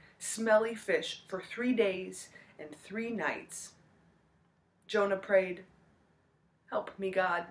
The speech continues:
I'm sorry." Finally, the fish spit Jonah out on the beach. Trudge, trudge, trudge. Jonah went to Nineveh.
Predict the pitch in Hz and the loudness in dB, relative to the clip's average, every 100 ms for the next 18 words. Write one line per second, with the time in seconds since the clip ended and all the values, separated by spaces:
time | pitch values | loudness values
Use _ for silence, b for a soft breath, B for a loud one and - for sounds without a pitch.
0 | - _ _ _ _ _ _ _ _ 214 | -16 _ _ _ _ _ _ _ _ -4
1 | 202 - 185 165 180 190 - _ _ _ | -4 0 0 0 -4 -8 -16 _ _ _
2 | _ _ _ _ _ _ _ _ _ _ | _ _ _ _ _ _ _ _ _ _
3 | _ _ _ _ _ _ _ _ _ _ | _ _ _ _ _ _ _ _ _ _
4 | 208 233 269 165 - 214 269 - - _ | 4 4 4 -2 -6 -10 -14 -20 -20 _
5 | _ _ _ _ _ - 185 - 262 254 | _ _ _ _ _ -12 -10 -4 -4 -4
6 | - b b - - - - 233 - - | -10 b b -12 -8 -6 -4 -4 -6 -8
7 | 220 208 208 - 196 190 - 175 165 - | 0 0 0 -2 -2 -2 -4 -8 -8 -10
8 | 185 - - - - - _ _ _ _ | -10 -12 -10 -10 -12 -20 _ _ _ _
9 | _ _ _ _ - 160 - - 165 160 | _ _ _ _ 0 0 0 -4 2 2
10 | - - - 180 160 - - - _ _ | 0 -16 -6 0 0 -2 -16 -20 _ _
11 | _ _ _ _ _ _ _ _ _ _ | _ _ _ _ _ _ _ _ _ _
12 | _ _ - 175 170 156 180 190 - - | _ _ -6 -2 -2 0 2 2 0 -14
13 | - 165 165 165 156 131 - | -10 -4 -2 -2 0 -2 -2